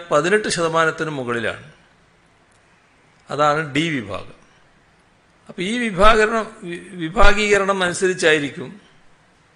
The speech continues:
വ്യാഴാഴ്ച മുതൽ അടുത്ത ഒരാഴ്ചത്തേക്ക്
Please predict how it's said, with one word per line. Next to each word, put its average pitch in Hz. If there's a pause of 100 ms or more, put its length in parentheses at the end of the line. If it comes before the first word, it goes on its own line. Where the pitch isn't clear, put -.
(120)
വ്യാഴാഴ്ച 170
മുതൽ 113 (1300)
അടുത്ത 151
ഒരാഴ്ചത്തേക്ക് 156